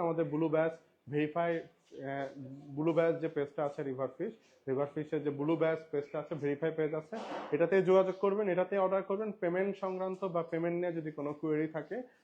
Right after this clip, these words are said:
তাহলে এই পেজটাতেই মেসেজ দিবেন। তো আজকের মতো রিভার ফিশের শপ থেকে লাইভ শেষ করছি। কিছু সময় পরে মংলার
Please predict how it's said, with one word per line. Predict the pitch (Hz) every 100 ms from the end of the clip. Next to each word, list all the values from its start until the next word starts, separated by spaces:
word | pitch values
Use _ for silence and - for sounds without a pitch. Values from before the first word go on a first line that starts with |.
| _
তাহলে | 131 143 175
এই | 175 175
পেজটাতেই | 165 - 170 170 202 196
মেসেজ | 120 - 110 -
দিবেন। | 101 95 - _ _ _ _
তো | 151 151
আজকের | - 190
মতো | 190 202 202
রিভার | 156 147 156
ফিশের | 156 165 -
শপ | 139 -
থেকে | 147 143 156 156 156
লাইভ | 135 131 -
শেষ | 147 -
করছি। | 147 - 190
কিছু | 156 156
সময় | 165 160
পরে | 165 220 - - _ 151
মংলার | 156 165 185